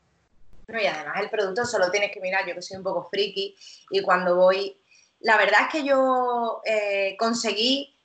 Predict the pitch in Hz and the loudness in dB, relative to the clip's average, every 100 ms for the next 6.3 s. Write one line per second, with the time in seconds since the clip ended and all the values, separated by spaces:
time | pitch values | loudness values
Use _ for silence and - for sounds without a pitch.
0 | _ 220 214 226 208 202 196 196 196 185 | _ 2 2 -2 -4 -4 -2 -2 -4 -6
1 | 185 202 202 185 226 254 240 - 226 233 | -4 -4 0 -2 2 2 2 -2 -4 -2
2 | 240 226 208 196 190 190 180 175 170 170 | 0 0 2 2 0 -2 -2 -2 -4 -2
3 | 156 143 - - - 220 220 240 233 226 | -2 -4 -12 -20 -4 0 2 4 4 4
4 | 226 220 202 214 240 226 208 180 180 - | 4 0 0 -2 0 2 4 0 -4 -10
5 | - 160 147 156 151 156 156 151 147 143 | -12 -10 -10 -8 -6 -6 -6 -6 -6 -8
6 | 143 143 123 | -8 -12 -14